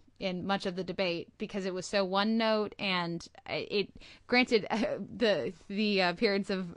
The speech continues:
uh, Buddy Garrity, uh, as, as one of the, uh, other people running, 'cause I'm, I've been curious. They say, you know, that they're, uh,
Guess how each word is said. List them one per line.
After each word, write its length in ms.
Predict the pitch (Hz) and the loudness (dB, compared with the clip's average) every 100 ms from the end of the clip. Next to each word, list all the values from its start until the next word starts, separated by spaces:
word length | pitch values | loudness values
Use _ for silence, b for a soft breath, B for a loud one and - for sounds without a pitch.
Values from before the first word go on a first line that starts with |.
| - | -4
uh, 240 | 180 180 | -2 0
Buddy 260 | 165 208 196 | 0 2 4
Garrity, 500 | 185 196 170 170 170 B - | 4 4 4 0 -6 B -8
uh, 120 | 196 165 190 | -6 -4 -4
as, 320 | - 190 185 - | 2 2 2 -2
as 240 | - 202 | -2 0
one 200 | 208 196 | 0 0
of 160 | 185 185 | 0 -2
the, 200 | 185 170 | -2 0
uh, 200 | 165 156 | 0 0
other 400 | 185 185 170 165 - | 0 2 0 -2 -6
people 260 | 190 180 175 | -8 -4 -2
running, 200 | 180 180 | -2 -2
'cause 140 | 220 | 0
I'm, 160 | 247 - | 0 2
I've 120 | 240 | -2
been 120 | 240 | -2
curious. 520 | 226 320 294 196 175 - B B - | -4 -2 0 0 -4 -10 B B -4
They 100 | 202 | -4
say, 380 | - 220 202 190 | 2 4 4 4
you 160 | 190 | 2
know, 220 | 185 175 170 | 0 0 -2
that 220 | 180 - | -2 0
they're, 300 | 180 180 170 b b b b b - | 0 0 -2 b b b b b -6
uh, 280 | 175 160 | -2 -2